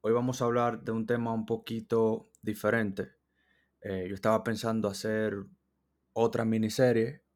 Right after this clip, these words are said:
como la que hice de trading, pero esta vez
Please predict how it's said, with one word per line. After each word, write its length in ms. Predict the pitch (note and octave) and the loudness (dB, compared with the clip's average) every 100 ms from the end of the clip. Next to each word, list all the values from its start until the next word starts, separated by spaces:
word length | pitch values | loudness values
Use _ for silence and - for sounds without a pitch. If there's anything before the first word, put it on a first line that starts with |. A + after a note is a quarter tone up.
| _ _ - | _ _ -16
como 220 | - G2+ | -6 -4
la 140 | G2 G2 | -2 -4
que 160 | G2 | -6
hice 180 | G2 G#2 | -4 -2
de 100 | G#2 | -4
trading, 480 | G2+ B2+ A2+ G#2+ G2 | 2 4 4 2 -2
pero 260 | A#2+ A2+ G2+ | 0 0 0
esta 240 | G2 G#2+ | -4 -4
vez 420 | G#2+ G#2+ G#2 - | -2 -2 -4 -12